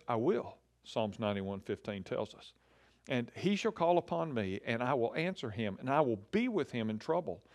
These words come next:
and I will deliver him and honor him." And in Jeremiah thirty-three three, God says, "Call to me, and I will answer you and show you great and mighty things which you do not know."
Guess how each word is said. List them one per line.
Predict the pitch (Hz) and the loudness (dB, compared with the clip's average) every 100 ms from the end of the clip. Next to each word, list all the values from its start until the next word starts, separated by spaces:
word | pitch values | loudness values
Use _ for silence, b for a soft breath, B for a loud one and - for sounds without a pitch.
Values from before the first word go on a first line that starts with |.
| b _ | b _
and | 95 | 0
I | 127 | 2
will | 113 | 2
deliver | 107 110 143 185 175 | 0 6 6 6 2
him | 165 185 180 | -2 -4 -4
and | 98 - | -6 2
honor | 139 139 117 | 2 2 0
him." | 107 95 104 b b b b 113 | -2 -4 -6 b b b b -2
And | 113 | -2
in | 110 | 2
Jeremiah | 147 185 185 165 | 4 4 4 0
thirty-three | - 170 175 - 170 165 | 2 0 0 -2 -2 -2
three, | - 180 175 92 98 - b b - | -2 -2 0 0 -2 -8 b b 0
God | 120 147 | 4 4
says, | - 123 - | 4 0 0
"Call | - 170 226 | 2 4 4
to | 175 | 4
me, | 110 | 0
and | 107 | 2
I | 127 | 4
will | 165 147 | 4 2
answer | 156 175 214 135 | 0 -2 -2 -4
you | 107 101 | -2 -2
and | 107 | -2
show | - 190 196 | -4 0 0
you | 147 101 | 0 -2
great | 92 135 139 104 - B B B | -2 4 4 4 -2 B B B
and | 104 101 | -4 0
mighty | 117 139 151 | 4 4 4
things | - 147 110 92 95 - B B B | -4 -4 -2 -2 -8 -12 B B B
which | 120 117 - | -2 -2 -2
you | 113 | -4
do | 101 123 131 101 | -2 0 0 0
not | 95 98 101 | -2 -4 -4
know." | 98 87 80 | -6 -8 -10